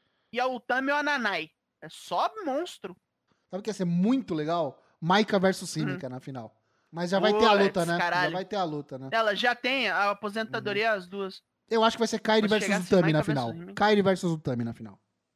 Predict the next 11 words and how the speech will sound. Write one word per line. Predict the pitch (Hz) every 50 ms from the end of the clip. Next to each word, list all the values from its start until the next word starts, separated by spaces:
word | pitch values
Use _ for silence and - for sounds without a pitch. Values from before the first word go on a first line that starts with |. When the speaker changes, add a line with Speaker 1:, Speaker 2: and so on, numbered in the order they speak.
| _ _ _ _ _ _ _ _ _ _ _ _ _ _ _ _ _
Speaker 1:
Por | - 139 139 127 127
olho? | 135 143 156 196 285 370 415 - _ _ _ _ _ _
Aí | - 151 190
dá, | 226 220 190 208
hein? | 233 247 262 - _ _ _ _ _ _ _ _ _ _ _ _ _ _ _ _ _ _ _ _ _ _ _ _ _ _ _ _ -
Que | 214
a | 202
luta | 202 208 208 - 220
delas | 196 202 202 202 202 -
terminou | - 208 202 202 202 202
empatada. | 202 - - 214 208 - - 233 349 440 427 381